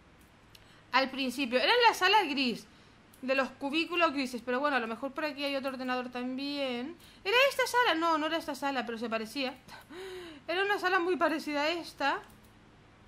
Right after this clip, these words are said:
Aquí habrá. Vale, muy bien, seguid haciéndolos. Buen trabajo. <laughs> Em, uh, ha fallado. Alguien ha fallado. La han liado.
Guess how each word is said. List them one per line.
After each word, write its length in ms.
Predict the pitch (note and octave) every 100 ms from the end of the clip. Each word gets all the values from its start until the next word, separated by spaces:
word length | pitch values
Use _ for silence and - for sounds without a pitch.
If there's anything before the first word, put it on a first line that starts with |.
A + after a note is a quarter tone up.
| -
Aquí 180 | G3 B3
habrá. 800 | B3 C4 E4 F#4 G4 G4+ G4+ G#4 G4+ G4 - -
Vale, 460 | A#3+ D#4 F4+ F4 E4+
muy 200 | F4+ F#4
bien, 280 | E4 B3+
seguid 240 | A3+ C#4+ E4+
haciéndolos. 680 | F4+ D4+ B3+ A3 G3+ G3+ - - - -
Buen 180 | D4
trabajo. 500 | - D#4+ C#4 - B3+ -
<laughs> 1700 | G#4+ - - - - - - - A#4 A#4+ A4 G#4+ G4+ F#4+ - - -
Em, 1000 | C4 C#4 C4+ C4+ C4+ C4 C4 C4 C4 C4 -
uh, 580 | C4+ C#4+ C#4 C4+ C4+ B3+ - - -
ha 100 | G#3+
fallado. 1040 | G#3+ A3 B3 E4+ G4 G#4 A4 A4 A4 A4 A4 - - - - - - - - - -
Alguien 560 | F4 F#4+ F#4+ F4 F4+
ha 200 | G4 A4 -
fallado. 1200 | E4 D#4 E4+ A#4 B4+ B4+ B4 B4 B4 B4 B4 B4 B4 - - -
La 220 | F4+ F4 F#4
han 260 | E4+ C4
liado. 680 | A#3 B3 C#4 D4+ D#4 D#4 D#4+